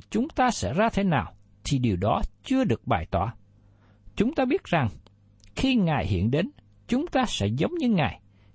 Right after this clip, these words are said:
vì sẽ thấy Ngài như vốn có thật vậy." Chúng ta sẽ thấy Chúa vào một ngày sắp đến,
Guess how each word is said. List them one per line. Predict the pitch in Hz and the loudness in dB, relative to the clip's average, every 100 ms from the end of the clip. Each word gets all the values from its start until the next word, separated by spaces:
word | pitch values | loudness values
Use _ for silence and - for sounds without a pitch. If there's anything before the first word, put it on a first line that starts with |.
| _ _ | _ _
vì | - 151 107 | 0 0 0
sẽ | - - | -4 -6
thấy | - 359 | -2 0
Ngài | 285 139 95 - - | 2 2 0 -6 -4
như | 151 190 214 | 0 2 0
vốn | 185 175 202 349 359 | -2 0 0 -2 -2
có | - 247 | 0 0
thật | - - | -4 -8
vậy." | - - - _ - - _ _ _ - - _ _ _ _ - _ - - | -8 -8 -12 _ -20 -20 _ _ _ -20 -20 _ _ _ _ -20 _ -20 -2
Chúng | 262 381 | -2 0
ta | 311 | 0
sẽ | - 151 | 0 -2
thấy | 214 269 - | 0 -2 0
Chúa | 247 359 - - - | 0 0 -4 -6 0
vào | 147 | 0
một | 117 - | 0 0
ngày | 139 131 | 0 2
sắp | 87 165 - | 0 -4 0
đến, | 180 | 0